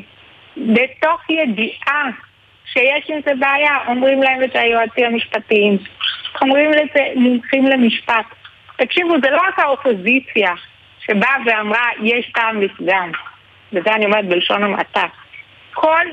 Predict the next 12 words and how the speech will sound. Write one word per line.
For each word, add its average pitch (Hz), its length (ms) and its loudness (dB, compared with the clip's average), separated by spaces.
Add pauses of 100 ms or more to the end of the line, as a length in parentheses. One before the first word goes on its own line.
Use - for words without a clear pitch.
(100)
משפטן 285 600 -4
שמכבד 233 580 -4
את 254 140 -4
עצמו, 180 420 -8 (500)
כולל 294 560 2
כאלה 294 400 -2 (100)
שמרנים 226 880 0 (480)
שהם 262 440 -2 (140)
ב-, 196 240 0 (360)
בצד 214 480 0 (100)
של 302 120 2
הקואליציה, 240 840 2